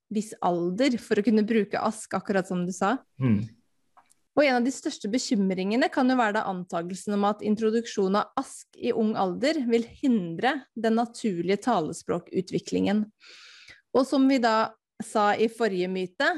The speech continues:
Speaker 1: så er det jo ingenting, ingen bevis på at ask da hindrer utviklingen av talekommunikasjon. Og i den andre antagelsen du nevnte, Christian, at vi må vente fordi det er visse forutsetninger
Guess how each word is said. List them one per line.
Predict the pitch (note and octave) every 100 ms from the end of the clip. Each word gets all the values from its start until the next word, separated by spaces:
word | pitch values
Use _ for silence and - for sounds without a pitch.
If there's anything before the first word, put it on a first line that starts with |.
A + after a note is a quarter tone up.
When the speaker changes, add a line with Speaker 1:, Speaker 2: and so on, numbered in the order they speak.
| - _ -
Speaker 1:
så | C4 G3
er | G3
det | A3+
jo | B3+
ingenting, | G#3+ F3+ F3+ A3+ A3+ A3+ A3+
ingen | - C4+ G#3 A3
bevis | C4 A3+ A#3 B3+ - - -
på | A3
at | A3+ A3 _ _ _ - _ G#3+
ask | A3 - - -
da | G3 F#3+
hindrer | B3 G3+ E3+ E3+ F#3 G3 F#3+ _ _
utviklingen | F#3+ F#3+ F3 F3 F#3 G3 F#3+
av | F3+ F3+
talekommunikasjon. | G3 F3+ - F3 E3+ E3 F3+ - - G3+ _ _ _ _ _ _ _ _ _ _ _ _ _ _ _ _ _ _
Og | C4+ C#4+
i |
den | D#4
andre | - D#4+ A#3 G#3+ -
antagelsen | G#3+ G#3+ F#3 F3+ F#3+ - D#4
du | C#4+
nevnte, | C4+ B3+ A#3+
Christian, | A#3+ A#3+ A3+ D#4+ F#4+ D#4+ -
at | B3
vi | B3+
må | B3+ C4
vente | C#4+ A#3 A3 - A#3+
fordi | B3 B3 G3+
det | A3+
er |
visse | B3+ - A#3+ - - -
forutsetninger | G#3 F3 F3+ - G3+ - G3 A3+ F#4